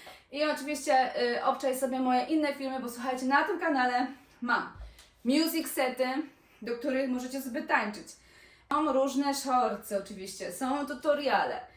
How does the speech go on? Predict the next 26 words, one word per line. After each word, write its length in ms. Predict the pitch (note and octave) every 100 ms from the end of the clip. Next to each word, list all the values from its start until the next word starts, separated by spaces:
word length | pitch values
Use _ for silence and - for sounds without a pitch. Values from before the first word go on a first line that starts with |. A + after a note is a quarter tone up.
| - _ -
jest 340 | B3+ C4+ -
filmik 460 | - C#4+ C#4+ C#4+ B3+
z 120 | A3
rolowaniem, 680 | C4+ C#4+ C#4 C4+ C4 A3 G#3
jak 220 | B3+ C4
się 140 | -
rolować, 440 | C#4 C#4 B3+ G3+ G3+
jest 180 | B3+ C#4+
filmik 280 | C#4 C#4
z 80 | A#3+
rozciąganiem, 920 | C#4 C#4 - D4 C#4 C4 A3+ F#3+ A3+
z 80 | G#3
rozgrzewką. 880 | D4+ C4+ A#3 D#4 C4 A3+ - A#3 B3 - - -
Także, 260 | - C#4 D4 C#4+ D4 - - -
e, 240 | A#3+ A#3+ A#3+
dla 120 | D4
każdego 400 | D4+ C#4 C4 C#4
coś, 320 | C#4 B3 B3
coś 300 | - B3+ B3
fajnego. 580 | B3+ A#3+ C4+ B3+ B3 - - - -
No 100 | G4+
i, 500 | A#4 A#4 A#4 A#4 A#4 _ _ _ _ - _ _ -
e, 420 | D4+ D4+ D#4 D#4
dzięki 280 | D#4+ A#4 D#4
za 120 | G#3+
dziś. 440 | G#3 G3 G#3+ A#3+